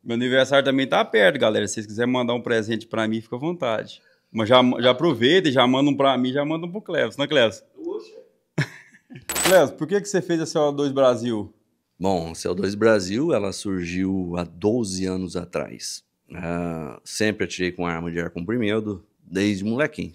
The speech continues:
Speaker 2: desde os oito anos de idade. Depois que inventaram as P C Ps, a gente resolveu fundar a C O dois Brasil. Antigamente a gente trabalhava mais com customização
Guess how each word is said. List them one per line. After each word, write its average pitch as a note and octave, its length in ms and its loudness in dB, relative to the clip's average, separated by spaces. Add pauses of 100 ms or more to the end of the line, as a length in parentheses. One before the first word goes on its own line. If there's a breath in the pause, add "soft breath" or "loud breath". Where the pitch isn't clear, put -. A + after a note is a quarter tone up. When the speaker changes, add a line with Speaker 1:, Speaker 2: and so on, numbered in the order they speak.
Speaker 2:
desde B2 200 -10
os G2 60 -10
oito F#2 240 -4
anos F2+ 140 -6
de F2 60 -8
idade. C#2+ 480 -8 (220)
Depois G2 440 0
que G2 100 -4
inventaram F#2 540 -2
as F2 120 -8
P F#2 180 -6
C - 160 -4
Ps, G#2 460 -2
a G#2 60 -6
gente G2 240 -6
resolveu F#2 420 -2
fundar F2+ 720 -6 (200)
a F#2 140 -6
C - 140 -4
O F#2+ 80 2
dois F#2 220 0
Brasil. F2 340 2
Antigamente F#2 540 -4
a - 20 -2
gente F2+ 80 -8
trabalhava F#2 460 0
mais F#2 260 -4
com F#2 160 -8
customização G2 1040 -8